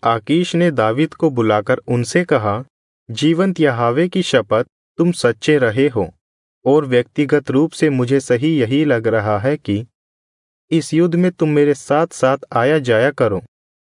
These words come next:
जिस दिन से तुम मेरे आश्रय में आए हो, तब से आज तक मुझे तुम में कुछ भी अप्रिय नहीं लगा। अब क्या किया जा सकता है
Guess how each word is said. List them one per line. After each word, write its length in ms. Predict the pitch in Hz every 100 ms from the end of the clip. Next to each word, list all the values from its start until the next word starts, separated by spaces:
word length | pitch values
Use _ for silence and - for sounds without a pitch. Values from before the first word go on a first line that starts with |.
| _
जिस 300 | 123 160 -
दिन 180 | 160 185
से 200 | - 185
तुम 220 | - 160
मेरे 280 | 160 156 156 -
आश्रय 400 | 113 110 151 165
में 160 | 151
आए 240 | 120 127 151
हो, 280 | 110 101 117 _ _ _ _ -
तब 160 | 151
से 200 | - 165
आज 280 | 135 151 -
तक 120 | - 175
मुझे 260 | 151 127 143
तुम 220 | - 120
में 280 | 117 101 - _ _ _ _
कुछ 240 | - 170 156
भी 160 | 170
अप्रिय 460 | 143 135 139 143 135
नहीं 280 | 113 117 156
लगा। 420 | 135 101 85 - _ _ _ _ _ -
अब 140 | 123 -
क्या 180 | 151 170
किया 280 | - 139
जा 200 | 117 135
सकता 440 | 156 143 - - 107
है 220 | 104 117